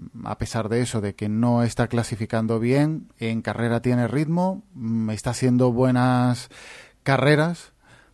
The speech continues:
y, y puede ser un participante al final de, del campeonato. Si bien no participa para ganar, puede ser, eh, juez o verdugo de, del campeonato.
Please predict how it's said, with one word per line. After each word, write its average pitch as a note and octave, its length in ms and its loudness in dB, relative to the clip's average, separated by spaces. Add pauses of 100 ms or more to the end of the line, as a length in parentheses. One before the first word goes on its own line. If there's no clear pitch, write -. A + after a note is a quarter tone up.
(320)
y, B2+ 720 2
y C#3+ 40 0
puede C#3 280 2
ser E3+ 320 2
un C3+ 1000 0
participante C3 640 0
al D3+ 80 2
final C3+ 360 0
de, D#3 280 4
del A#2 200 0
campeonato. A#2 580 0
Si A2+ 220 -6
bien A#2 520 2
no A#2 420 -2
participa B2 600 -2
para A2 180 0
ganar, C#3 400 2
puede A#2 240 4
ser, B2 360 2
eh, B2 440 4
juez C3+ 800 2 (500)
o C3+ 100 2
verdugo C#3 420 4
de, A#2 480 4
del G2+ 180 -2
campeonato. G#2+ 640 0